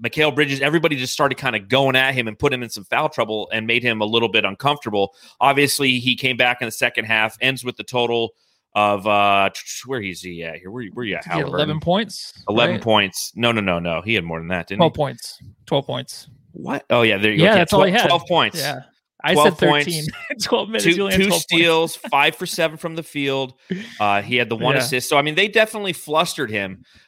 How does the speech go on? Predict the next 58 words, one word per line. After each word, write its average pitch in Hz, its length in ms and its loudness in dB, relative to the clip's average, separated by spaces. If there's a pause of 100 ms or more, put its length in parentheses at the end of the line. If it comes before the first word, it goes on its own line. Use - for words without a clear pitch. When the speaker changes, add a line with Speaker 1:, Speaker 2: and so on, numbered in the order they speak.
(140)
Speaker 1:
Is, 143 160 0
is 175 200 0
he 247 120 -2
somebody 214 420 2
who 175 380 -2
we're 156 120 2
gonna 160 120 0
have 151 140 0
to 135 80 -6
hear 135 140 4
about 127 340 2
just - 300 -10
forever? 117 560 0 (480)
Speaker 2:
Yeah, 170 200 4
we 185 160 4
definitely 165 400 2
are. 135 220 -4
And 151 100 -4
honestly, 175 320 -2
before 170 400 0
this, 156 400 -8
this 156 380 -8 (180)
game, 196 300 -2
I 151 80 0
was 156 100 -2
like, 160 140 -4
"He's 285 200 -10
gonna 311 120 -6
be 254 100 -4
fun 254 220 -2
to 240 80 -2
watch 269 260 -4
'cause 180 80 -8
the 165 140 -8
Suns 180 260 -4
will 190 80 0
probably 165 300 0
win 139 180 -6
the 139 80 -6
game 123 380 -6
and 131 80 -10
he'll 151 100 -4
be 151 180 -2
an 151 60 -2
interesting 156 400 -6
guy 135 160 -2
to 135 80 -2
watch." 127 320 0
But 156 140 -4
no, 160 300 4 (300)
absolutely 180 640 2
not. 151 300 0
This 165 160 -6
guy 175 240 4
already 160 280 0
irritates 170 520 -4
me. 180 180 -2
Honestly, 175 560 0